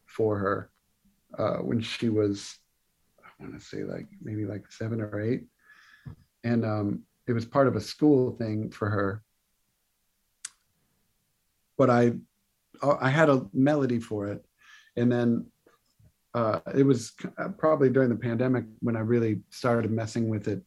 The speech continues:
and actually putting guitar to it. And then I came up w-, with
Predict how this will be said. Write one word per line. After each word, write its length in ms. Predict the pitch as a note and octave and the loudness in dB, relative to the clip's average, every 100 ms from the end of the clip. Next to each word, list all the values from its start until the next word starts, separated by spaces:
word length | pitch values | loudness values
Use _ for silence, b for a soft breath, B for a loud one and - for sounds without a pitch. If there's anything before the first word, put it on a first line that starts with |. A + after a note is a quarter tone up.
| - | -6
and 180 | A#2 A2+ | -4 -4
actually 260 | G#2+ A2+ | -4 -6
putting 260 | - B2 A2 | -4 -4 -4
guitar 320 | - - A#2 | -4 -4 -4
to 300 | A#2 - G#2 | -4 -4 -4
it. 120 | F#2+ - b b b b _ _ - | -4 -10 b b b b _ _ -8
And 140 | A2 | -4
then 100 | A2 | -2
I 60 | A2 | -4
came 280 | - A#2+ A#2 | -2 0 0
up 120 | G2 | -2
w-, 220 | F2 - _ - | -6 -10 _ -8
with 300 | A#2+ G#2+ - | -4 -4 -6